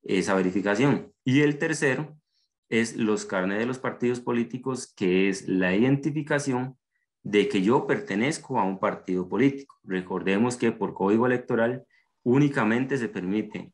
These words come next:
un fiscal por partido político por junta receptora de votos.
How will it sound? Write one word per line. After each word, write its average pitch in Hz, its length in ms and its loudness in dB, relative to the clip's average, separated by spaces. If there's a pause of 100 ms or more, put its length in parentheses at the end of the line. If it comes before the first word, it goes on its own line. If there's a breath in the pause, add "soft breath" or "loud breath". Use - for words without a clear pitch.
(100)
un 156 260 2
fiscal 135 480 -2
por 135 180 -4
partido 135 540 -2
político 131 580 -4
por 95 200 -4
junta 113 380 0
receptora 95 500 -2
de 92 60 4
votos. 139 500 0